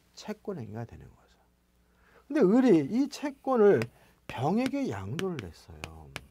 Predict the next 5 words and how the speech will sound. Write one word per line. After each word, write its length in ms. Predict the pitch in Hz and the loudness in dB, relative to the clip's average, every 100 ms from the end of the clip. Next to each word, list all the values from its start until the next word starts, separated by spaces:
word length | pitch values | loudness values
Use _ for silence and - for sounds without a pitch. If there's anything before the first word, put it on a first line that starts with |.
| - - - _ - - _ - - _ _ _ _ - | -20 -20 -20 _ -20 -20 _ -20 -20 _ _ _ _ -2
그러면 440 | 294 262 180 143 - - - _ _ 170 | 2 4 4 2 -4 -20 -20 _ _ 0
을에서 340 | 202 220 233 | 2 6 6
병으로 420 | - 151 175 202 208 | 6 0 4 4 2
채권이 600 | - - 262 - 233 202 | -4 -8 -6 0 2 4
넘어가죠. 680 | 156 175 180 170 160 214 | 2 2 0 0 0 -4